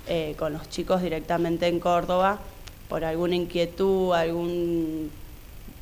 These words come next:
algo que tengan que modificar. Eh, siempre se trata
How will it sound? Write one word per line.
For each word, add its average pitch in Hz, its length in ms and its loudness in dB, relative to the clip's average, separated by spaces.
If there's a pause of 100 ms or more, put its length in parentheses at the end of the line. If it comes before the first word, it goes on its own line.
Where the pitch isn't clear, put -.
(280)
algo 185 340 4
que 175 100 -4
tengan 180 320 2
que 175 120 2
modificar. 175 960 6 (460)
Eh, 175 420 4
siempre 233 340 4
se 220 200 2
trata 196 640 6